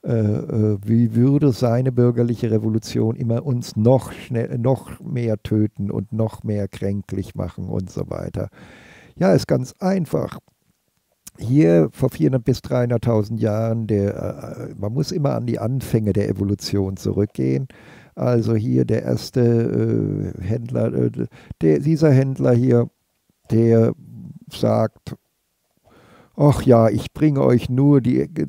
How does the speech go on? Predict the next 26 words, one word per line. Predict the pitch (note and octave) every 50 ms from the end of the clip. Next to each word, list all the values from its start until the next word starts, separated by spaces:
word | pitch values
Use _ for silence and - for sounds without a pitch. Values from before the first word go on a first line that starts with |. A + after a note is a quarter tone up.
| - _
total | - - B2 - - - A#2 C3+ D3 C3+ C3 A#2+
frisch | - - - - C3+ B2 A#2 - -
gerei-, | - A2+ - - G#2+ A2+ C3 D3+ -
äh, | - A#2 A#2+ A2 A2+ A#2+ A#2+ A#2 - - - -
ge-, | - C2+ - - G2+ - - - -
total | - A#2 A2 - B2+ B2+ A#2+ B2 B2
reif | G#2 G2+ G#2 A2 A#2+ C3 B2 - -
geerntete, | - - - - A2 A2+ A#2 B2 A#2 - B2 - A#2+ G#2+
völlig | - - D3 D3+ D3+ D3+ C#3 B2 -
naturbelassene | C3+ B2 A2 - - C#3+ C#3 C3 A#2+ B2 A#2 A#2 A2+ G#2+ - A2 G2+ G#2
Früchte | - - - D3 D#3+ E3 - - - - D3+ D3 C#3 B2+ - - - - - - - - _ -
und | D3 C3 C3 - -
nur | A#2+ A#2 A#2 A2+
ganz | A2+ A#2+ B2 C3 C3+ B2 A2 - -
fr-, | - - C#3+ C3 A#2 A#2
frisches | - - - B2+ C3 - B2 G#2+ - -
Gemüse“ | A#2+ A#2+ A#2+ C3+ C#3+ D3+ C#3+ C3 G#2 B2+ B2
und | B2 A#2+ A#2+
so | - B2 A#2 G#2+
weiter | G#2+ A2 A2 A2 A2+ A2+
und | A2+ G#2+
was | A2+ A2 - - -
und, | B2+ A2+ G#2 G2+
und | A2 A2 G#2 -
Kräuter | - - A#2+ A#2+ A#2 A#2+ A#2 - A#2 A#2 A2
und, | A2 G#2+ G2 F#2 -